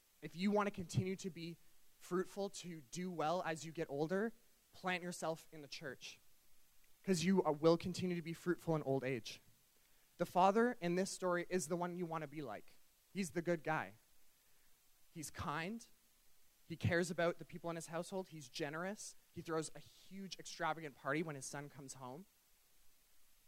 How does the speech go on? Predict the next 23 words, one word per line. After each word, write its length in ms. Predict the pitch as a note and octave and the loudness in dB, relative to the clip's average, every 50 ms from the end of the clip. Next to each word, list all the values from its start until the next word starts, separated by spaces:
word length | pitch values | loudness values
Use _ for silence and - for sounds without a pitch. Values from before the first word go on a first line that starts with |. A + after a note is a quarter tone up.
| - - - | -20 -8 -4
He's 160 | F#3+ F#3 - | -4 -4 -4
forgiving. 600 | - F#3+ E3+ - D#3 D#3+ D3 F3+ F#3+ G#3+ A#3+ A#3 - _ _ _ - - - | -4 -6 -4 -2 -2 -2 -2 -4 -8 -8 -10 -14 -20 _ _ _ -20 -20 -12
He 120 | - F3+ | -10 -8
restores 360 | E3 E3+ - - F#3 E3+ E3 E3 | -8 -8 -6 -2 -2 -2 -2 -4
the 120 | - D3 | -8 -12
status, 500 | - - - E3 D3 D#3 E3+ F3 - - | -12 -8 -4 -2 -2 -2 -4 -6 -10 -10
dignity, 460 | - D#3 D3+ C#3+ D#3 D#3+ D#3 E3 D#3+ | -6 -6 -6 -6 -8 -10 -12 -12 -12
and 100 | D3+ C3+ | -14 -16
protection 520 | - D3+ - - D#3 C#3 - - F3 E3 D3+ | -18 -20 -14 -12 -10 -10 -10 -10 -10 -12 -14
of 100 | C#3 C3 | -14 -14
the 80 | C3+ | -14
son. 360 | - - C#3 B2 B2 C#3+ F3+ - _ _ _ _ _ - - - - _ - - - _ _ - - - - - - - _ _ _ - | -14 -12 -10 -10 -10 -12 -14 -18 _ _ _ _ _ -20 -20 -20 -20 _ -20 -20 -20 _ _ -20 -20 -20 -20 -20 -20 -20 _ _ _ -14
And 140 | D#3+ D#3+ F3 | -12 -12 -12
he's 420 | D3+ E3 F3+ F3+ F3+ D#3 - - - - - - - - - _ - _ - - - _ _ - | -10 -8 -8 -8 -6 -8 -10 -14 -16 -20 -20 -20 -20 -20 -20 _ -20 _ -20 -20 -20 _ _ 0
understanding. 720 | E3+ F#3 F#3 F3+ F3+ E3+ - - E3 D#3 D3+ B2 A#2 A2+ G#2+ - - _ _ - - - - - - - | 2 2 2 0 -4 -8 -8 -8 -8 -6 -6 -6 -8 -12 -14 -16 -20 _ _ -20 -20 -20 -20 -20 -10 -2
He 160 | E3+ F#3+ F3 | 0 0 0
recognizes 760 | D#3+ D#3+ E3+ F3+ F#3+ - F#3 F3 F3 F3 F3 D3+ E3+ D#3+ - | 2 2 2 0 0 -4 -6 -4 -2 -2 -2 -2 -6 -8 -10
the 100 | D#3 - | -12 -12
fear 360 | - - - F3+ F3+ F3 E3 | -12 -10 -4 -2 0 0 0
of 120 | D#3 D3 | -2 -6
the 120 | C#3 C3 - | -8 -8 -6
older 240 | D3+ D#3 D#3+ E3+ | -4 -4 -4 -6
son, 340 | E3+ - F3 D#3 D3+ D#3 D#3 | -6 -6 -6 -6 -6 -6 -8